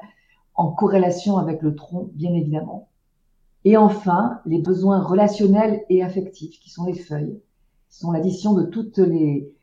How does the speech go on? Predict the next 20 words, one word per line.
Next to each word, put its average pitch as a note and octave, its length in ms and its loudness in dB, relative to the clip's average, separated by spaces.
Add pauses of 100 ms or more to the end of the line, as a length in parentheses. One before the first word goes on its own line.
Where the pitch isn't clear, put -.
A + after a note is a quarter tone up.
(380)
de D3 60 -6
toutes G#3 180 -10
les A3 80 0
voyelles C#3+ 500 -2
qui - 120 -20
constituent D#3 480 -10
nos, C#3+ 160 -4
nos C#3+ 120 -8
prénoms F3 340 -2
et D3 40 -2
noms, C3+ 280 -6 (340)
et C#3+ 120 -2
donc F#3 280 0
qui D3+ 80 -10
va D#3 100 -2
nous, D#3 180 -2
vont D3 200 -2
nous C#3+ 120 2
donner D3+ 280 2
des, D#3 280 -2